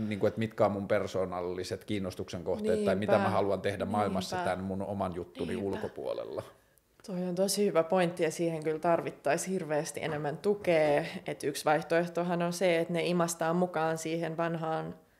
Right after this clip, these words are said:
Speaker 2: järjestelmään
Speaker 1: Niin.
Speaker 2: valmentajiksi tai, tai urheilujohtajiksi tai mu-, muiksi niinku siihen systeemiin, eikä sekään nyt ole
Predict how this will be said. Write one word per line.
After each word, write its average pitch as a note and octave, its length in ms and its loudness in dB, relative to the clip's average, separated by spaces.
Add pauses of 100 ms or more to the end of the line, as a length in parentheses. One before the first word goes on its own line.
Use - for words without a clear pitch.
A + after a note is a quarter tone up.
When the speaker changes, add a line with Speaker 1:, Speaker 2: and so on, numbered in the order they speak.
(180)
Speaker 2:
järjestelmään D#3+ 880 6
Speaker 1:
Niin. D3+ 80 -4
Speaker 2:
valmentajiksi D#3+ 800 2
tai, D#3 440 0 (540)
tai D#3+ 160 6
urheilujohtajiksi D#3+ 2000 0
tai E3 140 6
mu-, F3 380 2
muiksi E3+ 380 2
niinku D3+ 200 -4
siihen D#3+ 320 -4
systeemiin, D#3 840 0
eikä D#3+ 180 -6
sekään E3 340 -2
nyt D#3+ 220 -6
ole E3 220 0